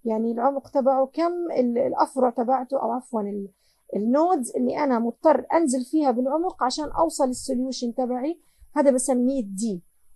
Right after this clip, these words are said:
تمام؟ طب في عمق تاني؟ آه، في عم-، في عمق تاني طبعًا، هاي عمق تاني، ولكن مين فيهم الدي؟ هذا هو الدي، لأنه هو ال least cost solution، اللي هو ال-، العمق ذو ال-،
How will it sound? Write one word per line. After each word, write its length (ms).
تمام؟ 320
طب 160
في 160
عمق 360
تاني؟ 360
آه، 180
في 200
عم-، 260
في 180
عمق 280
تاني 280
طبعًا، 360
هاي 80
عمق 280
تاني، 380
ولكن 360
مين 120
فيهم 340
الدي؟ 520
هذا 280
هو 240
الدي، 420
لأنه 340
هو 120
ال 240
least 100
cost 500
solution، 540
اللي 100
هو 160
ال-، 180
العمق 680
ذو 280
ال-، 600